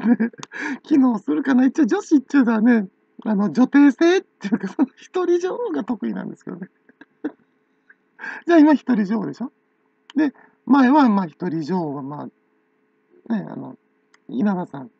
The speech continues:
で、その後は、えー、森さんやったんか。森雅子さんやったんか。で、今一人女王は野田聖子さんやな。じゃあ、<laughs>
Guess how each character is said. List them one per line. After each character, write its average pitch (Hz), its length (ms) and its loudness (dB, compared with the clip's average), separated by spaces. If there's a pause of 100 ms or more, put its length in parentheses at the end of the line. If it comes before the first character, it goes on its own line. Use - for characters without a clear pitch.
(260)
で、 226 80 -4
そ 370 80 -2
の 330 300 2
後 220 220 -4
は、 196 140 -6 (460)
え 160 60 -12
ー、 156 220 -12 (600)
森 208 160 -2
さ 170 160 -10
ん 151 40 -12
や 127 60 -14
っ - 120 -18
た 214 80 -20
ん 196 60 -20
か。 - 100 -20 (160)
森 160 480 -6 (1120)
雅 175 120 -6
子 - 0 -
さ 240 100 -10
ん - 20 -14
や 254 80 -14
っ - 20 -16 (460)
た 190 80 -12
ん - 40 -14
か。 - 40 -20 (1040)
で、 247 120 4
今 202 180 2
一 151 100 -14 (120)
人 160 100 -4
女 151 200 -8
王 160 80 -10
は 247 180 0 (180)
野 170 120 -8
田 143 80 -10
聖 - 180 -12
子 120 120 -16
さ - 120 -20
ん - 40 -14
や 120 100 -4 (280)
な。 254 200 2 (420)
じ 139 120 8
ゃ 403 180 12
あ、 247 80 -2
<laughs> 269 80 2